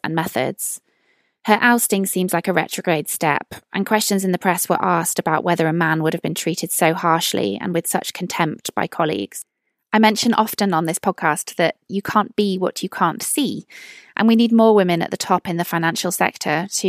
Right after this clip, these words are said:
encourage, mentor, and motivate those following behind them. In New York, there are two female C E Os at the top flight accountancy firms, with Kathy Engelbert at Deloitte and Lynn Doughty at K P M G,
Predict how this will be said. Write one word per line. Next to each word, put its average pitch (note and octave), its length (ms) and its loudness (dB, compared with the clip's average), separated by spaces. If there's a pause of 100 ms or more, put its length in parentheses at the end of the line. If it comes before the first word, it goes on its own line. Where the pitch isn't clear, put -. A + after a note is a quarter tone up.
(100)
encourage, F#3 640 -2
mentor, F3 580 0
and F#3 160 -2
motivate E3+ 520 0
those E3 220 0
following F3 380 0
behind F3 400 -2
them. D#3+ 240 -6 (1040)
In A3+ 140 4
New B3 80 6
York, A3+ 400 6
there F#3+ 160 4
are G3 60 4
two B3 340 2
female F3 320 0
C E3+ 300 -2
E - 20 2
Os D#3+ 460 0
at - 100 0
the - 80 -6
top - 220 -2
flight E3+ 240 -4
accountancy - 500 -6
firms, D#3+ 520 -4 (280)
with F#3 120 -4
Kathy G3 280 0
Engelbert F3+ 540 0
at G3 80 -6
Deloitte F3 640 0
and F3+ 140 -2
Lynn F3+ 180 2
Doughty E3+ 460 0
at - 100 -6
K F3 160 -4
P - 140 -10
M E3 100 -6
G, - 400 -2